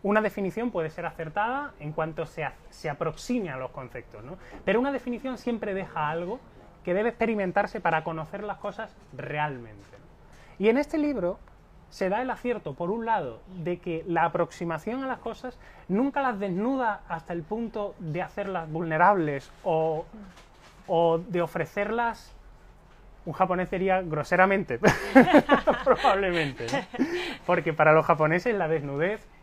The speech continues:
también la desnudez del cuerpo, pero la desnudez en general es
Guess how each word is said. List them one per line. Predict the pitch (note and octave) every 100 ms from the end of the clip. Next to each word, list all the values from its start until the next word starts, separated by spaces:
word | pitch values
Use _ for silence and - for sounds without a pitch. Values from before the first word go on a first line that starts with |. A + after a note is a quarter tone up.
| -
también | C#3 D3 A3+
la | F#3
desnudez | D3 C#3+ D3
del | D3
cuerpo, | B2+ D#3 F#3+
pero | G#3 D#3
la | D3+
desnudez | D3+ - D3 D#3 A3 G3+
en | E3
general | D3+ C3 D3
es | D3+ D3+